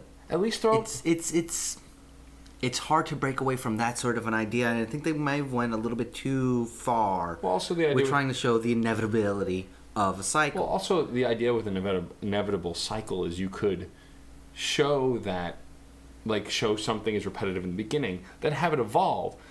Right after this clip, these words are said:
Speaker 1: go somewhere crazy, and then come back to the same thing at the end.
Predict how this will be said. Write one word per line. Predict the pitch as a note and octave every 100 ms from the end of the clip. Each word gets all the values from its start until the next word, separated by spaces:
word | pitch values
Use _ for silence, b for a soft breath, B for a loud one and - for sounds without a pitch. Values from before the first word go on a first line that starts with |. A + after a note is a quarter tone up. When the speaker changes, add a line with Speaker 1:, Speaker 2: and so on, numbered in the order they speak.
| B B
Speaker 1:
go | C#3+ B2+
somewhere | - D3+ C#3+ C3+
crazy, | - - B3 G#3+ C#3 F#2+ F#2
and | B2
then | A#2
come | G#2+ G2+
back | G2+ G2+
to | -
the | G2
same | F#2 F2
thing | E2+
at | D#2+
the | E2
end. | D#2